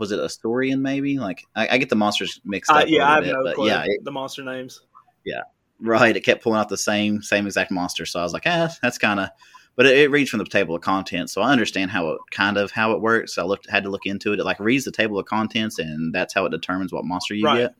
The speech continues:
Speaker 1: So that was pretty cool. But,
Speaker 2: And I got a
Speaker 1: um,
Speaker 2: few, I got
Speaker 1: yeah.
Speaker 2: a few other things that they're adding to this, uh, new recent re-release. They're gonna be balancing
Speaker 1: Oh, cool.
Speaker 2: the monsters, which is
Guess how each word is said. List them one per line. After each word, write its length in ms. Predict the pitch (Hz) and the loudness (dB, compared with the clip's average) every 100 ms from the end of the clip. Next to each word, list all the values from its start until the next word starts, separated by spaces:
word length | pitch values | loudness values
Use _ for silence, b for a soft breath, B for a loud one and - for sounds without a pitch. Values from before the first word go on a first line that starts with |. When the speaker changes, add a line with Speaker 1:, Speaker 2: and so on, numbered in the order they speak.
| _ _ _ _ _ _ _ _ | _ _ _ _ _ _ _ _
Speaker 1:
So 120 | - | -2
that 120 | 104 113 | 2 2
was 100 | - | 2
pretty 180 | 82 | -6
cool. 300 | 78 78 80 _ | -6 -8 -10 _
But, 100 | 160 | 2
Speaker 2:
And 80 | 160 | 4
I 60 | |
got 140 | 165 175 | 6 4
a 20 | |
Speaker 1:
um, 60 | - | 2
Speaker 2:
few, 160 | 175 - | -4 2
I 80 | 160 | 6
got 80 | 170 | 8
Speaker 1:
yeah. 80 | 123 | 8
Speaker 2:
a 40 | |
few 80 | 175 | 8
other 100 | 165 | 6
things 240 | 156 147 143 | 2 -2 -4
that 80 | |
they're 180 | 139 135 | -4 -2
adding 260 | 131 139 131 | 0 -2 -4
to 120 | 143 | -10
this, 260 | 135 123 - 147 - | -10 -10 -8 -6 -4
uh, 220 | 143 131 | -4 -4
new 160 | 135 135 | -8 -6
recent 400 | 139 - 131 135 | -6 -6 -8 -4
re-release. 540 | 143 135 123 120 - b b _ | -4 -2 -4 -4 -8 b b _
They're 120 | 147 | 4
gonna 140 | 156 | 4
be 120 | 156 147 | 4 2
balancing 460 | 143 160 170 190 | 2 2 2 2
Speaker 1:
Oh, 0 | |
cool. 60 | 160 | 2
Speaker 2:
the 60 | |
monsters, 480 | 156 147 156 - 170 | 0 -2 -4 -2 -2
which 180 | 151 - | -4 -8
is 260 | 135 - | -10 -12